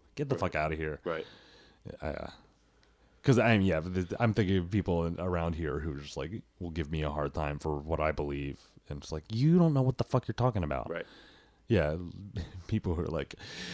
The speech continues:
Speaker 1: "Yeah, it's just Trump is the worst. And, like, he's so much more right wing than," I'm like,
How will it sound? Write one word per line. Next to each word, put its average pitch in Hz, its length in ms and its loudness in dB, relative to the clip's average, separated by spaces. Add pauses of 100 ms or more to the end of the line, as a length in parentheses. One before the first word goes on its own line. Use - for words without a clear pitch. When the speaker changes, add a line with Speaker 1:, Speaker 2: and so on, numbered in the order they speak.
(400)
Speaker 1:
"Yeah, 113 280 2
it's - 220 -6
just - 240 -8
Trump 98 260 -2
is 101 140 -4
the 95 100 0
worst. 110 320 2
And, 90 260 2
like, 87 140 2
he's - 180 -2
so 92 200 4
much 98 200 2
more 95 180 6
right 92 240 4
wing 98 300 2
than," 78 480 -2
I'm 87 140 -10
like, 107 100 -6